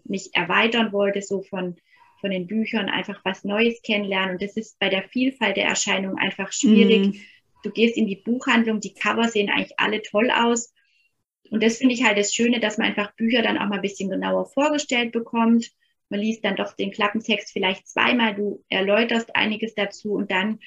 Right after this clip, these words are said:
Speaker 1: gewinnt ein Buch, wo man denkt, "Doch, das lese ich jetzt mal mit, hätte ich mir sonst wahrscheinlich, wäre ich nie drauf gekommen." Das ist ja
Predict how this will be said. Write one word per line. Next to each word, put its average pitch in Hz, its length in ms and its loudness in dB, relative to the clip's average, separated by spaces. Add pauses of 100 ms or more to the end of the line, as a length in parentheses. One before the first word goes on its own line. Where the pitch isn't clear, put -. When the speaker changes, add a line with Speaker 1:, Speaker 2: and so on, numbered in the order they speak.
(220)
Speaker 1:
gewinnt 220 320 4
ein 226 100 2
Buch, 226 200 0
wo 208 120 -2
man 202 100 -2
denkt, 190 280 -4
"Doch, 294 240 0 (580)
das 226 160 -4
lese 233 260 2
ich 233 60 -2
jetzt 214 200 -4
mal 190 200 -2
mit, 285 300 0
hätte 220 180 -2
ich 208 80 -4
mir 208 100 0
sonst 214 300 -4
wahrscheinlich, 202 380 -4 (220)
wäre 190 140 2
ich 196 80 -4
nie 226 140 6
drauf 226 300 -2
gekommen." 226 520 -2 (320)
Das 196 160 -4
ist - 80 2
ja 208 60 4